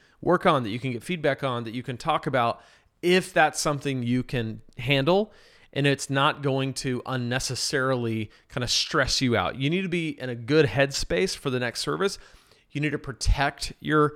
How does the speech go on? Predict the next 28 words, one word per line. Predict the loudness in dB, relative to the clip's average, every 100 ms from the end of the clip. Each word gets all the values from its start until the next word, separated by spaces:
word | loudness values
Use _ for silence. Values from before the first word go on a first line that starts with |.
| -8
heart | 2 8 8 6 -4
and | -2
your | -2
head | 0 0 0
for | -2 -2
the | -2
next | -4 -4
service. | -2 0 -2 -4 -10 -20 _ _
So | 0 4 4 2 -12
you | -8 -4 -2
can | -2
be | 0
the | 0
judge | 4 4 4
of | 0 -4 -2
whether | 0 0
or | 0 0
not | -2 -4
that | -4 -2
will | -4
be | -6
effective. | -4 -4 -4 -10 -18 _ _ _ _ _ _ -6
So | 2
that's | 2 4
a |
bonus. | 0 0 -4
But | -8 -4 0
these | 0 2 -2